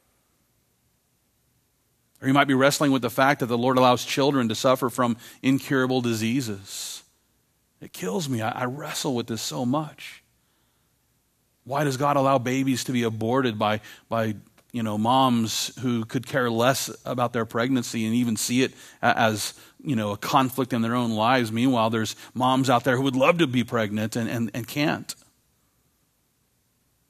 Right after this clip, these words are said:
Or, or there's women out there who would, uh, who would love to get pregnant but can't, I should say.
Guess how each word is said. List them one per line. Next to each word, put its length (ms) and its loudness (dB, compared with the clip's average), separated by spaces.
Or, 120 -6
or 160 -2
there's 220 0
women 240 4
out 140 4
there 120 0
who 120 0
would, 180 0
uh, 200 -4
who 100 -4
would 120 2
love 160 2
to 60 -2
get 180 0
pregnant 360 -4
but 140 -8
can't, 260 -8
I 60 -10
should 200 -16
say. 240 -16